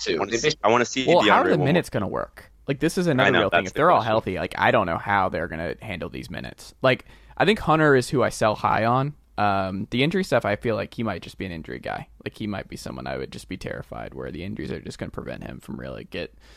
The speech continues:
Speaker 3: to that next, next thing. Uh, but if you run it back with this group, like, how are you distributing the minutes? Like, how are you doing this?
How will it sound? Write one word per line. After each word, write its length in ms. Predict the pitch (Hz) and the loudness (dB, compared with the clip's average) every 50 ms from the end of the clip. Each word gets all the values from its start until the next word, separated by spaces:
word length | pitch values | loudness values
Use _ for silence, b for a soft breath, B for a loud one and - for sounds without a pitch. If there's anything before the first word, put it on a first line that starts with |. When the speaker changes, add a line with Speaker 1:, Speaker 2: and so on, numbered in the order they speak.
| b b - | b b -10
Speaker 3:
to 100 | - 101 | -6 -4
that 140 | 90 73 53 | -4 -4 -4
next, 460 | 58 67 64 - - - - - - b b b b b b - | -6 -8 -10 -10 -12 -16 -18 -20 -20 b b b b b b -6
next 300 | 110 92 - - - - - | -4 -4 -4 -6 -10 -10 -6
thing. 300 | 76 71 71 - - - - | -6 -6 -6 -8 -10 -12 -4
Uh, 300 | - 107 104 87 80 64 | 0 0 2 2 0 0
but 160 | - - 131 | 0 0 0
if 100 | 131 - | 0 0
you 80 | 156 156 | 0 2
run 160 | 143 156 165 | 2 2 2
it 80 | 113 92 | 2 2
back 420 | 101 135 156 - - - - - - | 4 4 4 2 0 -4 -10 -18 -14
with 140 | - - - | -14 -12 -10
this 160 | - 107 - | -10 -10 -12
group, 320 | - - 127 135 117 - - | -8 -2 0 0 0 0 -4
like, 120 | 107 - - | -8 -10 -10
how 300 | - - 123 123 131 147 | -2 2 4 4 4 4
are 80 | 143 | 4
you 120 | 135 123 113 | 2 0 -2
distributing 420 | - - - 135 123 123 110 98 | -4 -6 -4 -4 -2 -2 -2 -4
the 60 | - | -4
minutes? 400 | - 120 120 - - - - - | -4 -4 -4 -6 -8 -12 -12 -10
Like, 160 | - - - | -10 -10 -10
how 280 | - - - - 120 120 | -14 -6 0 4 4 4
are 80 | 123 120 | 4 2
you 120 | 113 104 | 0 0
doing 260 | 110 117 113 87 - - | 0 0 0 -2 -4 -8
this? 180 | - - - | -16 -20 -20